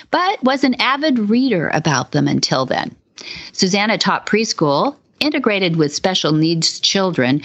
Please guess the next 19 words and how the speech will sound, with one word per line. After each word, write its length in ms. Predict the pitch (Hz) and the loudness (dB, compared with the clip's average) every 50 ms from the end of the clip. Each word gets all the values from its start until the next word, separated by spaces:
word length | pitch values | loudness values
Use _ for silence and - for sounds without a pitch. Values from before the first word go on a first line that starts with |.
| - - | -6 -10
for 120 | - - 190 | -4 -2 -2
several 420 | 190 - - 220 208 180 151 135 | -2 0 -2 -2 -2 -2 -2 0
years, 420 | 127 101 82 - - - - - - - - - - | 0 0 0 0 0 -2 -4 -4 -6 -10 -12 -6 -2
which 240 | 220 254 311 302 | 0 0 0 0
she 260 | - - - - 427 440 | -2 -2 -2 -4 -4 -4
believes 380 | - 370 262 233 226 226 208 | -2 0 0 0 0 0 -2
greatly 420 | - 226 214 180 - 214 202 185 147 | 0 0 0 0 0 0 0 0 0
equipped 420 | 147 - - - - - - - | -2 -4 -4 -4 -4 -4 -2 0
her 180 | - 147 127 127 | 0 2 0 2
to 140 | - 165 | 0 0
work 260 | 147 151 156 156 156 - | 0 2 0 0 0 0
with 140 | 151 147 147 | -2 -2 0
horses 460 | - 180 185 185 - - 151 139 156 | -2 -2 0 0 0 0 0 2 2
in 160 | 160 - - - | -2 -2 0 -2
all 160 | - 220 233 240 | -2 -2 0 0
varieties 680 | 214 202 185 180 175 175 170 143 131 135 147 156 - | 0 0 2 2 0 2 2 2 2 0 0 0 0
later 300 | 180 190 247 294 - 147 | 0 2 2 2 0 0
in 120 | 117 - 82 | 2 2 0
life. 420 | 76 58 - - - - - - | 0 0 -2 -4 -8 -12 -16 -18